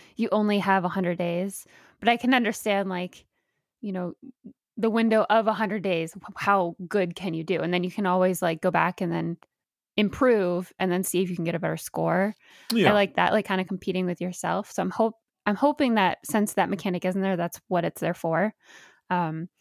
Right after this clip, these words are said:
Speaker 1: for thirty dollars, it's a little steep for me, just, like, just to go and get a new game. I'll
Speaker 2: Mm-hmm.
Speaker 1: probably wait and see if it goes on sale, but I, I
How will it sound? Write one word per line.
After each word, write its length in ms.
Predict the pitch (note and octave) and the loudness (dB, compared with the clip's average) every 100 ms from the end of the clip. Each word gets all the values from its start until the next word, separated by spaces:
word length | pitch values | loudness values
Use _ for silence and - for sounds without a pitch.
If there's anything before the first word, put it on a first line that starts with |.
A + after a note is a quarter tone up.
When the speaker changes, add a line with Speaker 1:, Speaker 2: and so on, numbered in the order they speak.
| - _ _ | -20 _ _
Speaker 1:
for 120 | A3 | -4
thirty 280 | - A#3 E4 | 2 4 4
dollars, 340 | A3 A3+ C4+ A#3 | 4 4 4 2
it's 120 | - | 0
a 40 | |
little 180 | G#3+ A3 | 2 2
steep 320 | A3 - - | 0 -4 -4
for 140 | - F3+ | -2 -2
me, 420 | F3 F3 C4 D#4 - | 0 2 2 0 -4
just, 180 | G3+ | -2
like, 200 | E3+ E3+ - _ _ _ | 0 0 -4 _ _ _
just 180 | - - | -10 -6
to 80 | E3 | -2
go 280 | E3 E3+ | 2 2
and 160 | E3 E3 | 2 2
get 160 | E3 D#3+ | 0 2
a 160 | D#3+ - | 0 -2
new 140 | F3 | -2
game. 400 | D#3 E3 F3 G#3 - _ B2 | 0 0 0 -2 -6 _ 0
I'll 80 | F3+ | 2
Speaker 2:
Mm-hmm. 60 | - | 4
Speaker 1:
probably 260 | A3 G3+ | 4 4
wait 120 | G3 | 2
and 120 | F#3+ F#3+ | 0 -2
see 120 | E3+ | -4
if 120 | E3+ | -4
it 60 | F3 | -2
goes 140 | E3 | -2
on 140 | - F3 | -4 -6
sale, 360 | - - - - | -2 -2 -2 -6
but 180 | - C#4+ _ _ | -8 -8 _ _
I, 600 | E3+ F3 F#3 F3+ F3+ E3+ - _ | 2 4 4 2 0 -2 -6 _
I 160 | D#3 | -2